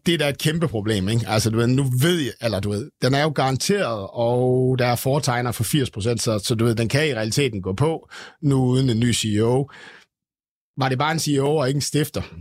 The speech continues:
så kunne du ligesom sige, så kunne du lave en bedre adskillelse. Men nu har du også en stifter, som jo ejer meget af selskabet, ikke? Altså, du ved. Og så er, så det er, det er da et stort problem. Det var da ikke lige det, vi havde brug for, når nogle af de her små vækstvirksomheder skulle på, at det er den historiefortælling,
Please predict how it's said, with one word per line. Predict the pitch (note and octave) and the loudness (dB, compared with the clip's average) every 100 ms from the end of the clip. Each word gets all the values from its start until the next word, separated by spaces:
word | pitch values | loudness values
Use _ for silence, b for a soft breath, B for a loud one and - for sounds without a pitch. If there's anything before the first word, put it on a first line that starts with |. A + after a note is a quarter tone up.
| - _ _ _ _ _ - | -20 _ _ _ _ _ -10
så | - | -2
kunne | C#3 | 0
du | |
ligesom | C#3 C3+ | 2 2
sige, | A#2 B2 | 2 0
så | |
kunne | C3 | 0
du | C3 | 2
lave | C3 C#3 | 2 0
en | C3+ | 0
bedre | C3+ C#3+ A#2+ | 0 2 0
adskillelse. | C#3 C3+ G2 | 0 -2 -2
Men | B2 | 0
nu | |
har | C3 D#3 | 0 0
du | A#2 | 0
også | B2+ C3 | 0 0
en | |
stifter, | - C#3+ - | 0 -2 -2
som | G2 A2+ | -6 -2
jo | G#2 | 0
ejer | A2 C#3 B2 | 0 0 -2
meget | A2+ A#2 | 0 0
af | |
selskabet, | G#2 B2 C3 G#2 G2+ F2 F2+ | 0 0 0 -2 -2 -2 -2
ikke? | A#2+ - | -2 0
Altså, | G2+ A2 | 0 2
du | G2+ | 2
ved. | G#2 G2+ B B B | 0 -2 B B B
Og | C#3+ | 0
så | C3+ | 2
er, | C#3+ C#3+ | 2 0
så | C3 C#3 | 0 -2
det | D#3+ D#3+ | 0 -2
er, | D#3 | -2
det | D#3+ E3 | 0 0
er | E3 | 0
da | E3 | 0
et | B2 | -2
stort | - C3 | -2 -2
problem. | A#2 A2+ B2+ A2+ | -2 0 0 2
Det | B2 | 2
var | |
da | C3+ | 2
ikke | C#3+ | 2
lige | C#3+ D3 | 2 2
det, | C#3 C#3 | 2 2
vi | |
havde | A#2 A2+ | 0 0
brug | C3+ C3 | 0 0
for, | A#2+ | 0
når | A2+ G#2 G2 | -2 -2 -4
nogle | A2 A#2 A#2 | 0 0 2
af | |
de | G#2+ | 2
her | A2+ | 2
små | G#2 B2 | 2 0
vækstvirksomheder | A2 A#2+ A#2 A2 G#2+ G#2 F#2+ | 0 0 0 -2 0 0 0
skulle | - G2 | -2 -2
på, | C3 A2+ | 0 0
at | G2+ G#2 | -4 -2
det | A#2 G#2 | -2 -2
er | |
den | G#2+ C#3+ A#2 | 0 0 0
historiefortælling, | G#2 A#2+ A2 F#2+ F#2+ B2 G#2 F#2+ | -2 0 -2 -2 0 0 0 -4